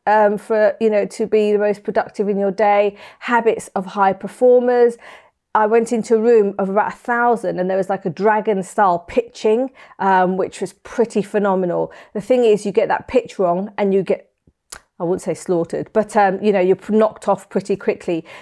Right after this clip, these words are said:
But then you've got another room. Hi, Connor. You've got another room, uh, in there, which actually helps you develop your pitch style. So it's phenomenal. Um, what, you know, things are available to everybody.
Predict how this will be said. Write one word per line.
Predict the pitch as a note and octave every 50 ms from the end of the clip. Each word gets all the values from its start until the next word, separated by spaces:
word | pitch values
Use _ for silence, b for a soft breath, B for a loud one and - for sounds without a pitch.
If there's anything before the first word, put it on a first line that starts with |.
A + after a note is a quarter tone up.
| B B _
But | - A3+ F#3
then | B3+ B3+ B3+ C4 C4
you've | B3 A3
got | C4+ C4 - B3
another | B3 C4 C#4+ D4 B3 B3
room. | A#3+ A3+ G#3+ G#3+ G#3
Hi, | - D4 C#4+ E4 E4
Connor. | - - D4+ D4+ D4 D4 C#4+ D4 D4 C#4+ - B B B B B B B
You've | - A#3+ A3
got | - C4 A#3 - -
another | B3+ B3+ C4 C#4 C#4+ C4+ A#3+ G#3+
room, | G3 F#3 D#3+ D3 E3+ F#3+ G#3 G3+ B B B B -
uh, | - G3+ G3 F#3+ E3+ - -
in | G#3 G#3 G3+ G3+
there, | G3 F#3+ F#3+ F#3+ G3+
which | G3+ A3+ - - -
actually | A#3 - - - C4 C4
helps | A3+ - - - C4+ B3+ - - - - -
you | B3+ A#3+
develop | - C4 A#3+ G#3+ B3+ B3+ C4 A3+ - - -
your | G#3 E3 -
pitch | - - - - -
style. | - - - G#3 F3 D#3+ D#3 D#3+ D3+ F3+
So | - - A#3+ A#3 A3+ A3 B B B B
it's | - - D4 - - -
phenomenal. | - - D4 D4 D4 D4+ D4+ C#4+ C4 A3+ G3 D#3 B2 C3+ F3+ F#3+ G3 -
Um, | - A#3+ A3+ A3+ G#3+
what, | B3 C4+ - - -
you | C4 B3+
know, | A#3 A3+ G#3
things | A3 - D4 D4+ D4 B3+ -
are | A3
available | A3+ G3+ G#3+ A#3+ B3 B3 B3 A3+ G3 G3 F#3+
to | - -
everybody. | F3+ E3+ - F#3+ F3 E3 D3 - D#3 C#3+ D3+ -